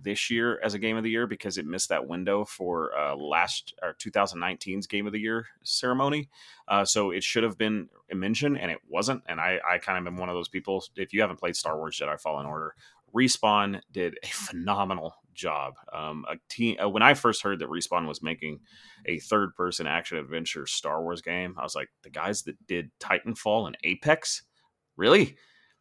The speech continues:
I, I was not, I was not, uh, I did not have high expectations, and, uh, they, they delivered.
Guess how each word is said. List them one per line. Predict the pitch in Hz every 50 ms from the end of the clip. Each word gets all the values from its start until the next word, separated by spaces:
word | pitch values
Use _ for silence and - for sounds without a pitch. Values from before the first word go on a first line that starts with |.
| _ _ _ _ _ _ _ -
I, | 107 117 131
I | 123 87 113
was | 127 123 113
not, | 127 123 113 - - - _ _ _ _ -
I | 104
was | 131 131 113 110
not, | 117 117 113 113 - - _ _ _ _ _ _ _ _ _ _ _ _ _ _ _ _ _ _ _ - - -
uh, | - 98 92 82 78 76 71 - -
I | 107
did | 127 139
not | 143 139 113
have | 117 120 -
high | 101 110 104 101 87
expectations, | 80 - - - 73 - - - - - - - - - - - - _ -
and, | 82 85 85 85 85 87 85 90 90 - - - - - - - - - - - _ - -
uh, | 76 71 67 71 69
they, | - 73 - - _ - -
they | - 95 95
delivered. | 92 80 87 82 82 82 76 76 69 69 -